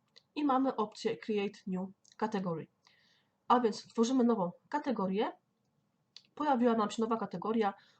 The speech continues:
Oprócz tej domyślnej, która nam się montuje z naszym Affinity, mamy tutaj naszą za-, y, kategorię, którą sobie w tej chwili utworzyliśmy. Oczywiście my możemy sobie z-, zmienić jej nazwę i dokładnie tak to zrobimy. Mamy Rename Category.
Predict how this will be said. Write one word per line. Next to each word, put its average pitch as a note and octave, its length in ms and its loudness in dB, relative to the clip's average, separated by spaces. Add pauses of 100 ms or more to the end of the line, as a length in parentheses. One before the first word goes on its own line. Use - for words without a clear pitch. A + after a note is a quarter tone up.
(120)
Oprócz B3+ 320 2
tej G#3+ 160 0
domyślnej, A3 460 0
która A3 380 -2
nam G#3 160 -4
się - 140 -8
montuje G3 320 -2
z F#3+ 60 -10
naszym G3 220 -6
Affinity, C4 440 -4
mamy A3+ 340 0 (220)
tutaj A3 380 -4
naszą G#3+ 360 -2
za-, F#3+ 140 -6 (220)
y, F3 40 -10
kategorię, A3+ 460 -2
którą A#3 300 -2
sobie G#3 220 -4
w - 40 -14
tej G#3 120 -4
chwili F3+ 320 -10 (360)
utworzyliśmy. A#3 680 -2 (360)
Oczywiście C#4 440 -2
my B3 100 4
możemy A3+ 300 2
sobie G3 300 -4
z-, - 160 -18
zmienić A3+ 420 0
jej F#3 140 -4
nazwę A3+ 400 0
i G3 260 -8 (220)
dokładnie A3 420 0
tak A3+ 200 -4
to E3+ 240 -8 (140)
zrobimy. A3+ 480 -2
Mamy G#3+ 360 -2
Rename F#3+ 380 -6 (140)
Category. B3 600 0